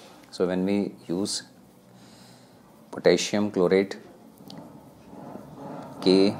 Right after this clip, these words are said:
C L plus oxygen, it is a decomposition reaction and endothermic reaction. So in this, the answer will be A. It is a decomposition reaction and endothermic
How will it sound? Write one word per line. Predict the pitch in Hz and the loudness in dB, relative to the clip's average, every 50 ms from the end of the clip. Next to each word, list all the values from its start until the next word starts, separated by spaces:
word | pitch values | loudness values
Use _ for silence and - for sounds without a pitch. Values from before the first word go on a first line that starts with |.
| - - - - - - - | -10 -12 -10 -10 -8 -8 -6
C | - - - 104 98 | -4 0 2 6 6
L | 101 101 101 | 6 6 6
plus | - - 98 95 92 - | 4 6 6 6 6 6
oxygen, | - - 95 - - 101 90 107 113 127 135 - - - - - - | 4 4 4 4 0 0 2 2 0 0 0 -4 -6 -4 -4 -2 0
it | - - | 2 2
is | 101 98 | 4 4
a | 98 | 6
decomposition | 82 92 87 - 95 87 101 98 95 - 117 104 | 4 4 2 2 2 4 4 4 4 2 4 4
reaction | 101 95 - - 113 | 4 4 4 2 0
and | 101 95 87 | 2 2 2
endothermic | 82 85 82 95 90 - 104 98 101 101 98 | 2 2 2 0 0 2 0 0 2 2 2
reaction. | 98 101 98 98 95 - - - 117 131 - - - - - - - - - - - | 2 2 2 0 0 -4 -6 -6 -6 -6 -8 -14 -20 -20 -20 -20 -20 -20 -20 -20 -14
So | - - | -8 -6
in | - 62 92 92 92 | -4 -2 0 -2 0
this, | 90 110 117 - - | 0 0 0 -2 -4
the | - - 82 - | -2 -2 0 0
answer | 71 78 85 - - 110 98 95 | 0 -4 -4 -2 -2 -2 -2 -2
will | 92 85 87 | -2 -4 -4
be | 85 82 92 120 147 - - - - _ - - - - | -2 -4 -4 -6 -6 -10 -18 -20 -20 _ -20 -20 -6 -2
A. | 85 76 60 - - - - - - - - - | -2 -2 -2 -4 -8 -18 -20 -20 -20 -20 -20 -20
It | - - 87 | -10 -6 -6
is | 80 80 | -2 0
a | 98 | 0
decomposition | 92 90 80 73 - 82 80 - 82 80 - - 82 | 0 0 -2 -2 -2 -6 -2 -2 -4 -4 -4 -4 -2
reaction | 78 73 - - 80 80 76 | -2 -4 -4 -6 -6 -6 -4
and | 82 120 160 - - - - | -4 -4 -6 -8 -12 -14 -8
endothermic | - - - 147 - - - - 78 87 131 | -6 -4 -4 -4 -4 -4 -6 -6 -4 -4 -6